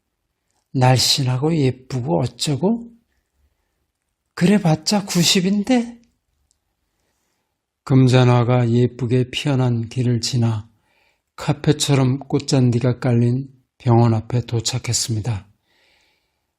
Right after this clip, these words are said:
칸의 전도연처럼 도도하지 못할 이유가 무인가? 어쩌면 전쟁은 여자의 젊음,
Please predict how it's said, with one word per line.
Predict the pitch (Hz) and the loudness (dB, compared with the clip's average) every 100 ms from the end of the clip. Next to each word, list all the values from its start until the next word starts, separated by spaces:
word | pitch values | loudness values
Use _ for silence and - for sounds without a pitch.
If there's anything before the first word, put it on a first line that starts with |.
| _ _ - | _ _ -6
칸의 | 151 139 131 123 | 2 4 4 2
전도연처럼 | 127 120 117 120 120 117 117 123 120 - | 0 2 2 2 2 -2 -2 -2 -4 -4
도도하지 | 120 120 131 120 117 120 | -2 0 0 0 0 0
못할 | 113 - 120 110 | -2 -2 0 0
이유가 | 110 107 131 123 127 - | 0 0 -2 -4 -6 -6
무인가? | 120 110 104 104 95 - _ _ _ _ _ _ _ _ _ _ _ _ | 0 0 0 -4 -8 -10 _ _ _ _ _ _ _ _ _ _ _ _
어쩌면 | 139 131 147 135 123 | 0 2 4 4 4
전쟁은 | 123 123 117 127 127 139 - 170 | 2 2 4 2 2 -2 -6 -2
여자의 | 123 117 120 117 113 | 2 2 2 0 -2
젊음, | - 113 113 113 104 95 | -2 0 0 0 -2 -6